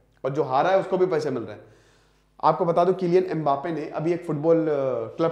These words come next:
के लिए शायद तीन साल के साढ़े पाँच हज़ार का कॉन्ट्रैक्ट साइन किया, साढ़े पाँच हज़ार करोड़ का। तो बहुत ही अमीर, बहुत ही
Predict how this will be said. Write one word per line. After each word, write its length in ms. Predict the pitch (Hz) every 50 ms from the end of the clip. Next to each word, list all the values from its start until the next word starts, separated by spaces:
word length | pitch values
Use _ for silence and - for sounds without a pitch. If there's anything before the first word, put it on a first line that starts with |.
| 165
के 60 | - 160
लिए 80 | 160
शायद 180 | 160 170 160 160
तीन 400 | - - - - 190 185 208 190
साल 160 | 170 170 160
के 120 | 156 175
साढ़े 240 | 170 175 160 156 165
पाँच 400 | 160 - - 175 165 170 170 - -
हज़ार 240 | 139 139 143 147 147
का 100 | 151 143
कॉन्ट्रैक्ट 420 | - 147 135 131 131 131 123 131
साइन 260 | 135 - 131 113 113
किया, 140 | 110 104 95
साढ़े 220 | - - 123 135 127
पाँच 220 | 135 135 135 131
हज़ार 180 | 127 131 143 147
करोड़ 280 | - 135 123 123 117
का। 140 | 104 - 90 90 - - - _ _ _ _ _ _ _ _ _ -
तो 60 | 131
बहुत 360 | 123 131 131 147 151 147 160
ही 60 | 160
अमीर, 460 | 151 135 139 139 147 - - - - -
बहुत 240 | 127 123 143 139 -
ही 220 | 165 160 156 -